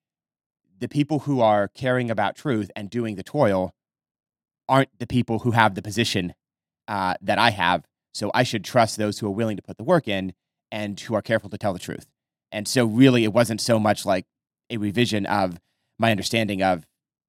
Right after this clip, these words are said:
you know, textual history or something. It was just re-, realizing, like, this position hasn't done the work and hasn't told the truth. So therefore, I shouldn't hold it. Um,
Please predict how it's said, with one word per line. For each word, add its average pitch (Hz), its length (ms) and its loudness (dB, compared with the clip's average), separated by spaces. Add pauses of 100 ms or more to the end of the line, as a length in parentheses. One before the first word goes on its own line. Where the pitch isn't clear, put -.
(100)
you 107 80 -10
know, 98 60 -10
textual 110 320 -8
history 127 260 -6
or 98 40 -6
something. 101 240 -8
It 95 40 -6
was 117 120 -4
just 110 140 -8
re-, 113 180 -4
realizing, 107 380 -2
like, 90 160 -4 (480)
this 127 140 -10
position 113 320 -8
hasn't 117 260 -4
done 113 100 -2
the 101 60 -6
work 98 220 -2 (200)
and 98 80 -18
hasn't 113 220 -8
told 107 160 -8
the 95 40 -18
truth. 92 280 -4 (340)
So 110 140 -10
therefore, 104 300 -4
I 92 80 0
shouldn't 87 320 -12
hold 95 200 -10
it. 78 120 -12 (360)
Um, 98 380 -12